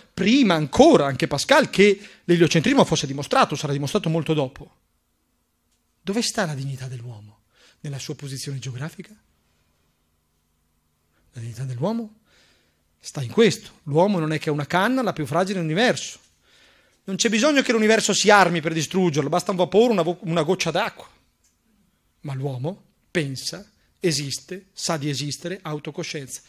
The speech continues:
L'universo non sa che esiste e non sa neanche che dovrà morire. Cioè, la dignità umana è sempre stata dall'origine della Genesi nella natura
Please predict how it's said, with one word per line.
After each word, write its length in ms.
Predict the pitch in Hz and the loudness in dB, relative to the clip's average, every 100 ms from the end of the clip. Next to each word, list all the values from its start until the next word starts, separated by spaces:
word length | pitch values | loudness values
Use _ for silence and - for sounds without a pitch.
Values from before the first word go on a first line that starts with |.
| _ | _
L'universo 600 | 165 175 147 139 - 185 - _ - | -6 -4 -4 -8 -12 -16 -20 _ -10
non 180 | 165 | -8
sa 140 | 151 170 | -6 -6
che 120 | 185 | -2
esiste 440 | 175 135 - 180 - _ - | -2 -4 -12 -18 -20 _ -10
e 80 | 160 | -8
non 100 | 147 | -6
sa 140 | 170 | -8
neanche 260 | 147 131 147 | -10 -12 -12
che 120 | 143 | -10
dovrà 200 | 143 135 | -10 -10
morire. 400 | 143 147 143 _ _ _ _ _ - - - | -12 -14 -20 _ _ _ _ _ -20 -20 2
Cioè, 260 | - 247 196 | 6 8 8
la 200 | 208 233 | 6 6
dignità 400 | 240 247 240 294 | 8 6 8 10
umana 500 | 277 294 262 185 170 | 10 10 10 8 6
è 80 | 170 | 6
sempre 480 | - 277 277 247 | 6 6 6 6
stata 440 | 220 - 247 208 175 | 4 6 6 8 6
dall'origine 500 | 165 165 233 208 190 | 4 4 4 4 6
della 160 | 180 | 6
Genesi 440 | 175 185 160 131 156 | 6 4 2 -2 -2
nella 480 | 175 220 208 185 - _ _ _ _ _ _ _ _ _ _ _ _ _ _ _ _ _ _ _ - | 0 2 2 0 -8 _ _ _ _ _ _ _ _ _ _ _ _ _ _ _ _ _ _ _ -6
natura 800 | 160 165 - 247 190 156 139 | -2 2 6 6 6 2 -2